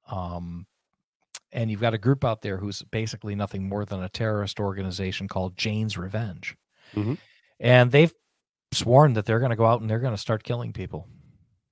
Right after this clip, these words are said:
Speaker 1: They're gonna start burning places down. They already have.
Speaker 2: Yep.
Speaker 1: And this level of violence and vitriol, and, and nobody is, we, we've already talked about this. Nobody's turning down the temperature.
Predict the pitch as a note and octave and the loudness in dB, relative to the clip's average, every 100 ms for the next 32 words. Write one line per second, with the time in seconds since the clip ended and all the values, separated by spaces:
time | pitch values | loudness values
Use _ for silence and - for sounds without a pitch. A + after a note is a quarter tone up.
0 | - - - _ - G#2 A2 G#2 - A2 | -20 -20 -20 _ -6 -2 0 -2 2 0
1 | G2 G#2+ A2+ A2+ A#2 A2+ A2 G#2 A2+ G2+ | 2 0 0 -2 -2 -2 -4 -6 -4 -4
2 | F#2 G#2 A#2 A#2 B2 C#3 F#2 - - - | -2 0 0 -2 0 0 0 -6 -18 -20
3 | _ _ _ _ _ _ - G#2 _ _ | _ _ _ _ _ _ -4 -4 _ _
4 | _ _ - B2+ B2 B2 A#2 A2+ G3 - | _ _ 0 2 4 0 -4 2 2 0
5 | _ _ _ C3 C3 E3 F3+ B2+ G#2 G#2+ | _ _ _ 4 8 8 6 2 0 4
6 | A#2 A#2+ A#2+ A2+ G2 G2+ B2+ - A2+ G#2 | 4 4 0 -2 -2 0 0 0 -4 -2
7 | G2+ G2 F#2 - A2 G2+ A2+ G#2+ A#2 B2+ | -2 -2 -6 -10 -10 -8 -6 -2 6 6
8 | C#3+ D#3 D3+ B2 - A#2+ A#2+ B2+ B2 F#3 | 6 2 0 -2 -4 -6 -6 -8 -6 -4
9 | A#3 G3 - G#2 - - D3+ - B2 - | -4 -4 -6 -6 -8 -14 -18 -18 -18 -16
10 | - _ _ _ _ - G#2+ C3+ D3+ E3 | -18 _ _ _ _ -4 6 8 8 4
11 | E3+ D#3+ - B2+ B2 B2+ A#2+ G#2+ G#2 G#2+ | 0 -2 -4 -2 -2 -4 -4 -2 -2 -4
12 | G#2 G#2 F#2 F2 - - | -6 -6 -6 -8 -10 -20